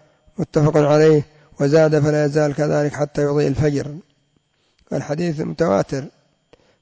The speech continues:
رواه عن النبي صلى الله عليه وسلم قريب من ثمانية وعشرين صحابياً كما ذكر ابن القيم رحمه الله.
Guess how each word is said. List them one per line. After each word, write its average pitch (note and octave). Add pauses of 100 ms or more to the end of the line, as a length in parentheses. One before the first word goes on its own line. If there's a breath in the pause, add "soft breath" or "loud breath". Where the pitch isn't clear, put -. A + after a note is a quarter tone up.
(120 soft breath)
رواه D3
عن D3+
النبي D#3
صلى D3
الله D3
عليه C#3+
وسلم D#3
قريب D3+
من D3+
ثمانية D#3
وعشرين E3 (480 soft breath)
صحابياً E3+
كما D3+
ذكر D3+
ابن D3
القيم D3
رحمه C#3+
الله. C3+